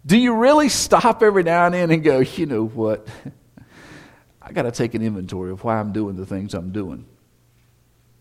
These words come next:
I've gotta stop and really take an inventory of how I'm showing Jesus to the world." Do you ever read through the Bible and when you're reading, you get so upset by what you just read because you just saw it paint a picture of how ungodly you are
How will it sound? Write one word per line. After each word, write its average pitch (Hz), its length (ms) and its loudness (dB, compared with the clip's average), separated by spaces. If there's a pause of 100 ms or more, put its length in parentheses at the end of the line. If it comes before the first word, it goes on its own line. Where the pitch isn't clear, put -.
(180)
I've 214 140 -4
gotta 160 180 -4
stop 117 460 -6
and 110 120 -6
really 123 220 0
take 110 220 -4
an 101 60 -6
inventory 107 500 -4
of 98 100 -8 (300)
how 170 240 -6
I'm 151 80 -6
showing 143 300 -6
Jesus 131 380 -10
to 90 100 -14
the 87 80 -14
world." - 280 -18 (1000)
Do 165 100 0
you 185 140 2
ever 277 180 4
read 185 280 2
through 196 120 -4
the 147 100 2
Bible 156 360 2
and 135 100 2
when 147 160 2
you're 135 120 4
reading, 147 380 0
you 131 80 -2
get 131 240 -4
so 170 280 0
upset - 460 -2
by 107 100 -6
what 123 220 -4
you 127 60 -8
just 120 240 -10
read 127 260 0
because 110 320 -6
you 104 80 -10
just 127 220 -8
saw 131 160 -4
it - 80 -8
paint 131 220 -6
a 98 80 -8
picture 143 500 -8
of 98 80 -6
how 120 400 -4
ungodly 117 720 -4
you 113 280 -2
are 147 440 -2